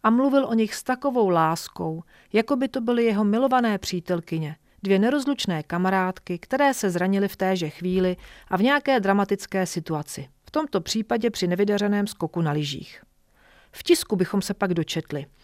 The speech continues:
že dvě odvážné mladé sportovkyně tibia a fibula rády posouvají své hranice. Tentokrát se jim ale risk příliš nevyplatil a tak skončili na chirurgickém oddělení krajské nemocnice.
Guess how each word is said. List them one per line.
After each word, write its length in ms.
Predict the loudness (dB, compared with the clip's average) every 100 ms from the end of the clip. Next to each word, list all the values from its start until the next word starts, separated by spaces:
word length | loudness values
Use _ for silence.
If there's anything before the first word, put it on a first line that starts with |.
| _
že 160 | 0 2
dvě 280 | 2 -2 -4 _ _
odvážné 680 | -2 4 4 4 0 0 2
mladé 360 | 2 2 0 -4
sportovkyně 840 | -4 -2 0 -2 -4 0 2 2
tibia 380 | 2 2 4 0
a 120 | -4
fibula 520 | -4 0 4 4 2 -4 -18 -2
rády 320 | 4 4 4
posouvají 500 | -2 -2 0 2 0
své 240 | 0 -2 0
hranice. 560 | 0 2 0 -2 -6 -8 _ _
Tentokrát 540 | 0 0 0 0 0 0
se 120 | 0
jim 120 | 0
ale 160 | 0 0
risk 280 | 0 -4
příliš 400 | -8 -4 -4 -4
nevyplatil 680 | -2 0 0 0 0 0 0 -4 -16 -20 _
a 80 | 0
tak 160 | 0 -2
skončili 520 | -2 0 2 2 2
na 100 | 0
chirurgickém 720 | 0 0 0 -4 -4 -2 -2
oddělení 440 | -4 -2 0 2 0
krajské 420 | -4 -8 -4 -2
nemocnice. 640 | 0 -2 -2 -6 -6 -12